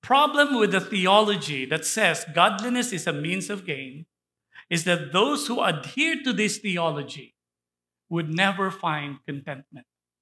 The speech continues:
This is the problem. If, if, if our theology says godliness is a way to have all the things in this world, the problem with that is you will be miserable.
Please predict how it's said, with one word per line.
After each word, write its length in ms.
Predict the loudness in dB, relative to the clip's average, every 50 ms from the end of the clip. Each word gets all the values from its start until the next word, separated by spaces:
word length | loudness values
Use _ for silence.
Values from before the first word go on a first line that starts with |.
| _ _ _ _ _ _ _ _ _ _ _ _ _ _ _ _ _ _ _ _ _ _ _ _ _ _ _ _ _ _ _ _ _ _ _ _ _ _ _ _ _ _ _ _ _ _ _ _
This 160 | -2 0 0 0
is 120 | 0 -2
the 80 | -2 -4
problem. 540 | -2 0 0 0 0 0 -2 -4 -4 -2 0
If, 180 | 0 0 0 -2 -6 -18 _ _ _ _ _ -2
if, 340 | 0 0 0 -2 -4 -10 -16 -20 _ _ _ _ _ _ _ _ -2
if 200 | -2 -2 0 4
our 240 | 6 6 6 6 6
theology 520 | 4 4 6 6 6 4 2 0 0 -2 -2
says 420 | 0 2 4 4 4 4 0 -8 -12 _ _ _ _ _ _ _ -4 2
godliness 640 | 6 6 6 6 4 2 2 4 4 4 2 2
is 200 | -2 -2 -2 0
a 80 | 0 -2
way 500 | -2 -4 -2 2 4 4 4 4 2 0
to 120 | -2 -2
have 320 | 0 2 0 0 0 -2 -2
all 220 | 0 0 2 2
the 140 | 0 -2 -2
things 320 | 0 0 0 0 -2 -4
in 120 | -6 -6 -4
this 200 | -6 -6 -8 -8
world, 200 | -8 -8 -6 -6
the 80 | -4
problem 420 | 0 2 2 2 2 0 -2 -2 -4
with 100 | -4 -4
that 180 | -4 -6 -6 -8
is 200 | -10 -12 -10 -8
you 140 | -8 -6 -4
will 220 | -4 -6 -6 -6
be 140 | -4 -4 -4
miserable. 680 | -4 -4 -4 -6 -6 -6 -8 -8 -8 -10 -12 -18 -20